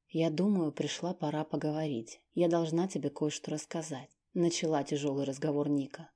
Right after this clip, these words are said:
"А вот мне снова снился тот сон. Только сейчас он был по-особенному прекрасен. Другой, но даже ещё лучше. Я хочу воплотить его в жизнь, Ника", признался Егор.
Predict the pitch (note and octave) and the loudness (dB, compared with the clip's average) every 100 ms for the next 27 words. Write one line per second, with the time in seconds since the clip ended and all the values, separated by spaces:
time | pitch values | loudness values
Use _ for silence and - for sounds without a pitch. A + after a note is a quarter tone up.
0 | _ _ - E3+ D#3+ E3 - D#3 D#3+ F#3+ | _ _ -2 2 2 0 0 2 4 2
1 | F#3+ D3+ D#3 D#3+ D#3 D#3+ D#3 D3+ D#3 D#3 | 2 2 4 4 2 0 0 0 -4 -2
2 | D3 - C#3 B2+ C3 _ _ _ - D#3+ | -4 -4 -4 -6 -8 _ _ _ -8 -4
3 | F3 E3 D#3 - D#3 F3 E3 C#3+ C#3 C#3+ | -2 0 0 0 0 0 0 -2 0 -2
4 | C#3 C#3+ C#3+ - D#3 D#3 D3 C3+ C3 C#3+ | 0 -2 -2 0 0 2 2 2 -2 -8
5 | - C3 B2+ - - _ _ _ D#3+ D#3+ | -4 -4 -4 -8 -14 _ _ _ 0 2
6 | E3+ E3+ D3+ C#3+ - _ _ _ - D#3+ | 2 4 2 0 -10 _ _ _ 0 2
7 | E3 E3+ F3+ E3 F3 E3 F3+ E3+ - G#3 | 4 2 2 2 2 2 -2 0 2 4
8 | E3+ C3 - - D3+ _ _ - D3+ D3+ | 4 0 -4 -8 -12 _ _ -2 2 2
9 | D#3+ - D#3 D#3 D#3+ E3 E3+ - D#3 D#3+ | 0 0 2 4 2 0 -2 -4 -2 -2
10 | D#3+ D#3+ C#3+ C#3+ D3 - - _ - D3 | 0 0 0 -2 -4 -14 -20 _ -4 -4
11 | D3 C3+ - - D3 D3+ - | -4 -8 -10 -10 -8 -10 -12